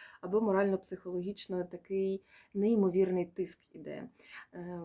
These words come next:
вже можна сказати, що людина навіть роздумує про те, щоб позбавитися цього, тому що неймовірно складно на цьому місці роботи. Фінанси.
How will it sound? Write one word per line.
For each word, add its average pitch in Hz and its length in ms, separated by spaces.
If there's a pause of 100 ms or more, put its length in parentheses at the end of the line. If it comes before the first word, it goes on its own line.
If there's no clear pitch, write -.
(160)
вже 196 300
можна 214 300
сказати, 202 460
що 190 180
людина 185 460
навіть 180 400
роздумує 180 480
про 175 140
те, 175 160
щоб 185 160
позбавитися 190 840
цього, 240 300
тому 196 260
що 202 180
неймовірно 196 640
складно 175 480
на 160 100
цьому 185 320
місці 175 400
роботи. 170 460
Фінанси. - 720